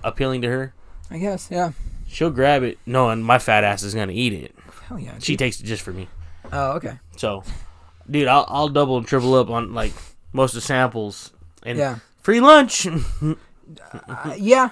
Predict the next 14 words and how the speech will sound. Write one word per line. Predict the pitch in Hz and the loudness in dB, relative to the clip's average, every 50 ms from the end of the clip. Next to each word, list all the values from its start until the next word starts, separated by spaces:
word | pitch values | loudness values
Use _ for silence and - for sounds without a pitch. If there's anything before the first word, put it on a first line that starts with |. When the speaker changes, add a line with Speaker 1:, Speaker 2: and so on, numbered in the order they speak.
| - _ | -4 _
Speaker 1:
Yeah. | - 165 202 165 - - _ - | 0 0 0 0 -2 -6 _ -14
Speaker 2:
Mini | 190 180 180 180 202 226 220 190 160 | -10 -6 -4 -2 -2 0 -2 -2 -2
lunch | 147 143 131 127 - - - - _ - - | -4 -4 -6 -8 -10 -12 -16 -20 _ -12 -8
or | 156 156 151 139 123 _ _ _ _ _ _ _ | -6 -6 -4 -6 -8 _ _ _ _ _ _ _
pre-lunch, | - - 208 190 160 147 135 120 107 - - - _ _ _ _ - | -8 -4 -4 -2 -2 -4 -6 -8 -10 -14 -18 -20 _ _ _ _ -14
Speaker 1:
Yeah, | 170 185 202 202 190 175 | -12 -10 -10 -10 -10 -8
Speaker 2:
'cause | 175 170 165 | -6 -4 -2
I | 156 | -2
like | 156 | -2
Speaker 1:
whatever. | 156 151 127 | -2 -4 -4
Speaker 2:
to | 147 | -8
eat | 139 135 | -8 -8
a | 123 | -8
lot. | 117 120 117 110 | -8 -10 -10 -12